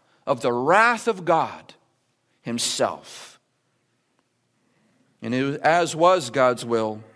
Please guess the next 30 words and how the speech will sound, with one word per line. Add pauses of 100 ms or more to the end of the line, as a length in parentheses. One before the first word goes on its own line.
(320)
for
Jesus
to
receive
the
full
weight
of
his
wrath, (1700)
that
when
James
and
John, (480)
when
they
ask (420)
to
be
seated
in
the
highest
place
of
honor, (760)
he
asks
them,